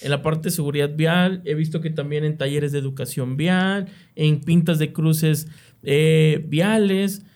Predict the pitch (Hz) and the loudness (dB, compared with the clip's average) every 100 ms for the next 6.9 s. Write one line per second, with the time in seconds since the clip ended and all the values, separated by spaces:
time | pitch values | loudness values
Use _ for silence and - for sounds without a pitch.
0 | _ _ _ _ _ - 247 269 254 240 | _ _ _ _ _ -4 0 2 2 2
1 | 233 - 190 180 160 185 180 185 190 185 | 0 -2 -4 -2 0 0 0 -2 -2 -2
2 | 170 156 147 151 170 170 - 156 147 156 | -2 -2 -2 0 0 -2 0 2 2 -2
3 | - - 165 165 185 180 175 180 180 165 | -8 -8 -4 -2 -2 -2 -2 -2 -2 0
4 | 156 156 156 156 160 156 160 165 170 170 | 2 4 2 0 -2 -2 -2 -2 0 0
5 | 170 165 - 185 190 - - - - 156 | 0 -2 -2 -2 -2 -6 -20 -18 0 4
6 | 156 139 147 135 147 147 190 - | 4 4 0 0 0 2 0 -2